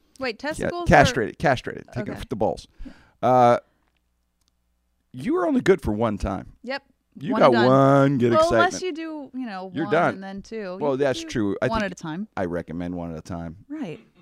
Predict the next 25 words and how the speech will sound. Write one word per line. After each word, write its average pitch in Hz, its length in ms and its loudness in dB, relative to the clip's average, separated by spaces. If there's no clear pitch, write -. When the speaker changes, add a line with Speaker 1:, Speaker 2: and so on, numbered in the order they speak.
Speaker 1:
So 320 280 -4
slow. 226 520 0
Speaker 2:
I - 80 -2
Speaker 1:
Just 101 100 -2
Speaker 2:
recommend 101 400 -2
Speaker 1:
ease 285 280 2
into 220 320 2
it, 156 120 -6
fellas. 151 480 -12
Speaker 2:
S-, - 200 -20
spread - 340 -6
it - 60 -8
out 85 160 -6
over - 180 -10
six - 280 -14
weeks - 200 -10
or 320 40 -6
Speaker 1:
Spread 277 160 -2
it 220 40 -2
Speaker 2:
something 226 340 -2
like 285 80 -6
Speaker 1:
out. - 80 -16
Speaker 2:
that, 311 60 -2
you 175 80 -8
know, - 180 -4